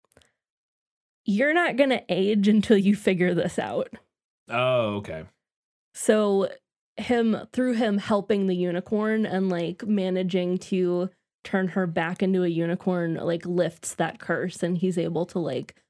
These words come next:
Speaker 1: move forward as a true wizard and, like, continue with his life.
Speaker 2: Yeah, def-, again, this ties back into the themes we were talking about
Speaker 1: Yeah.
Speaker 2: of, like, um, you know,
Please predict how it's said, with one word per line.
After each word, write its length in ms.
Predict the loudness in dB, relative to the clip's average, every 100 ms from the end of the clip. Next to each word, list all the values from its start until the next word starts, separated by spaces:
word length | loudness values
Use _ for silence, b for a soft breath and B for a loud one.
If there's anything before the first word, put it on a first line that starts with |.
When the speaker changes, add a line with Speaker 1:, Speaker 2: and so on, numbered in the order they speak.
| _
Speaker 1:
move 340 | 2 2 2 -2
forward 640 | -2 -2 0 -2 -2 -2
as 200 | -4 -4
a 60 | -4
true 340 | -4 -2 -2
wizard 580 | 0 -2 -2 -4 -4 -4
and, 160 | -4 -6
like, 220 | -6 -8
continue 580 | -8 -6 -6 -8 -6 -6
with 180 | -6 -6
his 180 | -8 -8
life. 560 | -6 -6 -8 -10 -20 _ _ _ 0
Speaker 2:
Yeah, 240 | 0 0 -6 -6
def-, 260 | -2 -2 -2
again, 280 | -2 0 -2
this 180 | -4 -4
ties 240 | -2 -2
back 240 | -2 -4 -4
into 160 | -4
the 100 | -4
themes 260 | -4 -6 -4
we 60 | -6
were 80 |
talking 320 | -6 -6 -6 -8
about 240 | -4 -2
Speaker 1:
Yeah. 200 | -2 -4
Speaker 2:
of, 100 | -6
like, 340 | -6 -8 -12 -12
um, 400 | -10 -8 -8 -12 -16 _ _ _ _ _ _ _ _ _
you 100 | -6 -4
know, 180 | -6